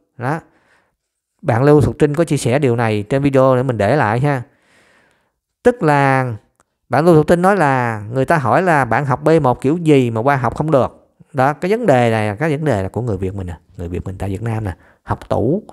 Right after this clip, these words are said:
học cho lấy được bằng B một, rồi qua đây thật sự là trong cái đầu á là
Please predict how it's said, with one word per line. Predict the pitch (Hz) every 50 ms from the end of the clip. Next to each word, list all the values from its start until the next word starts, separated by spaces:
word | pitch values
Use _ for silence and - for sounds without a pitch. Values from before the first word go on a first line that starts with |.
| - _ _ _ _ _ _ _
học | - - 101 - -
cho | - 135 131
lấy | 139 156 185 196
được | 147 104 101
bằng | - 120 101 98
B | 117 127 127
một, | 110 98 95 104 113 - - - _ _ _ -
rồi | 104 104
qua | 110 127 131
đây | 135 139 135
thật | - 113 110 -
sự | - 113 98 117
là | 123 123 113 110 104 87 - _ _ _ _ _ _ _ _ -
trong | 139 143
cái | 160 170
đầu | 135 113 104 104 110 123
á | 147 160 147 - _ _ _ _ _ _ _ _ _ _
là | - 113 117 113 117 117 113 110 104 104 101 101 95 92 92